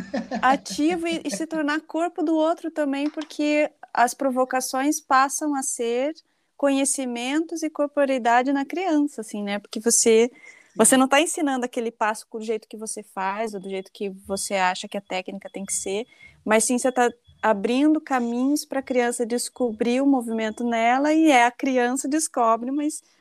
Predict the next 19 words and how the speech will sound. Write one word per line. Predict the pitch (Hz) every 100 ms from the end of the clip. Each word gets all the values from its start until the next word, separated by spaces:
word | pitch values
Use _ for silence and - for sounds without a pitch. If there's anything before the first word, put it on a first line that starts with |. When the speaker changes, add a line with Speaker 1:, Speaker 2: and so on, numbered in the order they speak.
| -
Speaker 2:
você | 240 285
tá | 277 320
ali | 294
numa | 262 240 233
invisibilidade, | 240 262 240 262 240 247 214 220 247
num | 247
emaranhado | 262 247 247 262 226 247 277
daquela, | 277 - 269 277 269 _ _ _ _ _ _ _ -
daquele | 233 262 262
movimento, | 262 269 254 226 202 190
assim, | 175 185 180
daquela | 180 214 196 208 214 208 196
descoberta, | 190 214 - 220 202 185 175 - 175
né, | 175 180
da | 185 175
criança. | - 220 165 196 - -
Speaker 1:
<laughs> | - _ _ - -
É | 190 220
isso. | 208 208 202 190 - 175